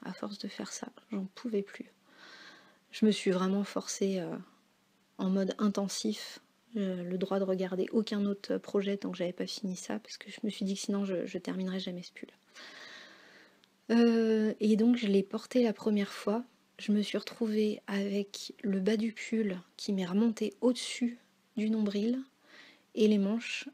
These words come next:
qui donc m'arrivaient, euh, au moment où je les ai tricotées, euh, aux jointures des, des doigts.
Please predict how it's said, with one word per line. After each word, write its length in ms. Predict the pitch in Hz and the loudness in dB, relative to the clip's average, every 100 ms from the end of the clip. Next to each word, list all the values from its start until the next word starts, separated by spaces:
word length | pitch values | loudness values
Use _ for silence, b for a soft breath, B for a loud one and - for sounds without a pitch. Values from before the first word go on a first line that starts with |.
| _ - - - | _ -20 -20 -12
qui 160 | - | -4
donc 280 | 180 196 190 | 0 0 0
m'arrivaient, 580 | 185 175 180 175 196 190 | -2 0 -2 2 2 2
euh, 160 | 170 - | -2 -4
au 120 | 190 | 0
moment 260 | 190 190 196 | 2 2 2
où 40 | |
je 80 | 180 | 0
les 160 | 180 180 | -2 -4
ai 40 | |
tricotées, 640 | - - 185 - 190 180 | -8 -8 -6 -2 -2 -2
euh, 140 | 160 - | -4 -6
aux 120 | - | -4
jointures 520 | 185 190 190 - 208 180 | -2 0 -2 -2 -2 -2
des, 280 | 170 170 | -2 -4
des 140 | 175 185 | -6 -4
doigts. 260 | 196 233 | -2 -2